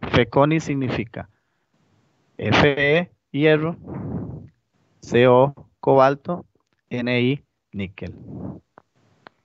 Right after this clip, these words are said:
Por último, para terminar este tema de los grupos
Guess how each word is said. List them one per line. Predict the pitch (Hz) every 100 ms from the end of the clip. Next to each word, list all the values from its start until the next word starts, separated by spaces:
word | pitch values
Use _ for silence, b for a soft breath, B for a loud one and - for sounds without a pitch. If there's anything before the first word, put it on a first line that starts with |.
| _ _ _ B B B _ _ _ _ _ -
Por | 151
último, | 170 175 180 180 180
para | - 143 139
terminar | 127 151 156 151 143 127
este | 143 -
tema | 151 160 156 113
de | 98
los | 95 90
grupos | 123 127 147 -